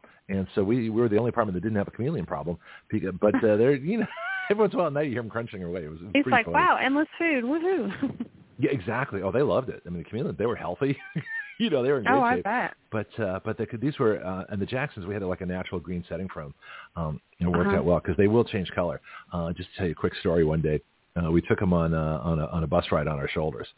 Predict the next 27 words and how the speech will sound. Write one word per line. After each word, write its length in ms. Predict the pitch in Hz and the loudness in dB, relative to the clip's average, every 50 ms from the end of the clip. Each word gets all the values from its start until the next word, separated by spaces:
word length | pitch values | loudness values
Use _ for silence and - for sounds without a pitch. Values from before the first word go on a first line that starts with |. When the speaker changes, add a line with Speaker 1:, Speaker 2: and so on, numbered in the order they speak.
| - - - - - - | -20 -20 -20 -14 -6 0
Speaker 1:
and 180 | 95 90 85 - - | 2 2 2 2 0
it, 100 | 104 - | -2 2
'cause 140 | - 104 90 | 2 2 4
they're 100 | 101 214 | 6 6
Speaker 2:
Oh, 100 | 214 208 | 6 6
wow. 40 | |
Speaker 1:
cold-blooded, 320 | 196 185 - 107 98 80 - | 4 4 2 0 0 -2 -4
'cause 100 | 90 76 | -8 -6
they're 80 | 78 | -2
reptiles. 420 | 80 90 104 - - - 69 64 - - - | 2 2 2 0 0 -4 -4 -4 -4 -4 -2
Oh, 60 | 98 | 0
no, 100 | 90 85 | 0 0
it 80 | 76 71 | 0 0
gets 140 | 92 85 - | -2 -4 -2
better, 260 | - 82 78 67 60 | -2 -2 -2 -2 -4
right? 200 | 60 69 76 76 - - - - - - - | -6 -6 -6 -6 -6 -10 -18 -18 -8 -2 0
So 60 | 113 | 0
here 180 | 101 - 156 151 | 2 2 0 0
we 160 | 156 156 127 | 0 0 0
are 40 | 101 | 0
on 100 | 98 104 | -2 -2
a 20 | 95 | -4
Washington, 500 | 85 90 101 - - 101 90 82 104 95 - | -4 -4 -6 -6 -10 -14 -12 -12 -12 -12 -12
<laughs> 20 | |
D 80 | - 95 92 - _ - | -14 -16 -16 -14 _ -8
C 120 | 120 92 69 - | -8 -8 -8 -4
bus 280 | - 95 92 - - | -4 -4 -2 -2 -4